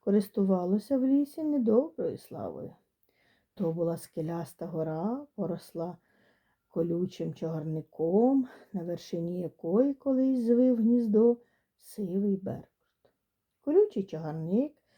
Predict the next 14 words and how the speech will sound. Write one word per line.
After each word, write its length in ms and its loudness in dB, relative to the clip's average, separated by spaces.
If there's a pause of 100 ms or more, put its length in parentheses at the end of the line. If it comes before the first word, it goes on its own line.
(240)
прикривав 600 0
вхід 460 -2
у 100 -2
велику 440 2
темну 420 -2
печеру. 560 -14 (360)
І 100 -8
саме 520 -8 (200)
та 200 -6
печера 720 -6 (640)
спричинилася 1400 2
до 300 -4
недоброї 800 4
слави 540 -8